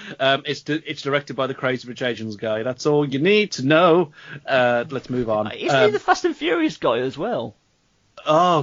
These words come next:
Speaker 1: God. Uh, John M. Chu. His, his name does, no, wasn't he the guy who directed Hobbs and Shaw? Is that the guy?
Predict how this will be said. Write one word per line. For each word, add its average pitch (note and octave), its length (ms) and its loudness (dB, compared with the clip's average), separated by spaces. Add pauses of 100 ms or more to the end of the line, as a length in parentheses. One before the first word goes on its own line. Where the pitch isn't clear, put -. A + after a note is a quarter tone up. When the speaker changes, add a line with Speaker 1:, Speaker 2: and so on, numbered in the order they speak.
Speaker 1:
God. D3 420 2
Uh, C#3 280 0 (100)
John E3 320 2
M. D3+ 260 -2
Chu. A#2+ 440 -4
His, A#2 300 -10 (340)
his A#2+ 200 -14
name C3 280 2
does, C3 340 2 (200)
no, C4+ 200 4
wasn't A#3+ 300 -2
he D4+ 40 -2
the C4+ 80 -8
guy C4 100 -2
who A#3+ 60 2
directed A3+ 340 -4
Hobbs G#3 200 -4
and F#3+ 100 -12
Shaw? C4 380 0
Is E3 160 -4
that A3+ 200 2
the A3+ 100 -8
guy? C4+ 420 0